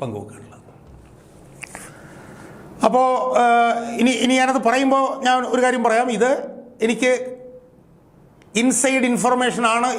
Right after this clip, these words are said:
എന്ന് എൻ്റെ പ്രേക്ഷകർ മനസ്സിലാക്കിക്കോണം. എന്നാൽ ഈ യോഗത്തിൽ അല്ലെങ്കിൽ ഈ ഡിന്നറിന് ചെല്ലുമ്പോൾ ഭാര്യമാരെ കൊണ്ടുപോകാത്ത ചില ഒന്ന് രണ്ട് മന്ത്രിമാരും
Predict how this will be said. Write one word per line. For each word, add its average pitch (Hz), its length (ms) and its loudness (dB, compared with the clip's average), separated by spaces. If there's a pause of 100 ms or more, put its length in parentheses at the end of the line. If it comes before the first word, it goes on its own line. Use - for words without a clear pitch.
എന്ന് 233 160 0
എൻ്റെ 226 120 0
പ്രേക്ഷകർ 208 400 -2
മനസ്സിലാക്കിക്കോണം. 131 720 -4 (1800)
എന്നാൽ 247 200 4
ഈ 262 100 0
യോഗത്തിൽ 262 520 2 (1120)
അല്ലെങ്കിൽ 240 260 2
ഈ 262 100 2
ഡിന്നറിന് 247 440 2
ചെല്ലുമ്പോൾ 247 320 0
ഭാര്യമാരെ 247 560 2
കൊണ്ടുപോകാത്ത 254 640 0
ചില 254 220 2
ഒന്ന് 254 200 0
രണ്ട് 247 140 0
മന്ത്രിമാരും 254 580 0